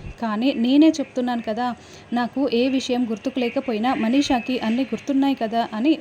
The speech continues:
"తప్పు జరిగినట్లే లక్ష్మి" అని మిత్ర అంటే, "మీకేది గుర్తుకు లేదండి.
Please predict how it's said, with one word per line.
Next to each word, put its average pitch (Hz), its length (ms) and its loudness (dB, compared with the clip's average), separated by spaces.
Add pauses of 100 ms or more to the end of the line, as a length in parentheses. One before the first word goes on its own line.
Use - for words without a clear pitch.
(120)
"తప్పు 240 440 -2
జరిగినట్లే 262 600 0
లక్ష్మి" 233 500 -6
అని 254 140 0
మిత్ర 220 260 -2
అంటే, 214 400 -2 (520)
"మీకేది 254 480 2
గుర్తుకు 233 360 -4
లేదండి. 226 480 0